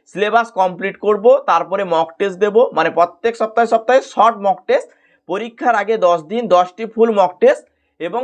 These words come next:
সাজেশন সেট মক টেস্ট, এই, এইগুলো আমরা কন্টিনিউ দেব। দেখবে পরীক্ষার আগে পর্যন্ত সব কিছু তোমার ক্লিয়ার চলে এসছে। আর যারা এবছর প্রথম পরীক্ষা দিচ্ছ, চেষ্টা করো প্রথমবারেই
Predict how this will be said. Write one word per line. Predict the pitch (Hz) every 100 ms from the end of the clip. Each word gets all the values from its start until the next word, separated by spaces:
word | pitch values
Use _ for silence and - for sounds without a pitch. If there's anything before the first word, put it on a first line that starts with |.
| 254
সাজেশন | - 170 175 202 190
সেট | 240 226
মক | 175 170
টেস্ট, | - 220
এই, | 185 170 160 190
এইগুলো | 196 214 208
আমরা | 214 202
কন্টিনিউ | 202 190 185 165
দেব। | 139 113 107 _ _ _ _ _
দেখবে | 156 202 214 277
পরীক্ষার | 208 196 202 196
আগে | 190 196
পর্যন্ত | 202 202 208 240
সব | 180 202
কিছু | 185 190
তোমার | 202 214 220
ক্লিয়ার | 202 202 185 180
চলে | 156 135
এসছে। | 135 _ 107 - _ _ _
আর | - 127 113
যারা | 156 190
এবছর | 180 180 185 226 185
প্রথম | 170 226 226 220
পরীক্ষা | 220 214 202 196
দিচ্ছ, | 185 - 220 262 - _ _ _ _
চেষ্টা | 175 202 - 233
করো | 233 240 247
প্রথমবারেই | 190 180 226 202 202 202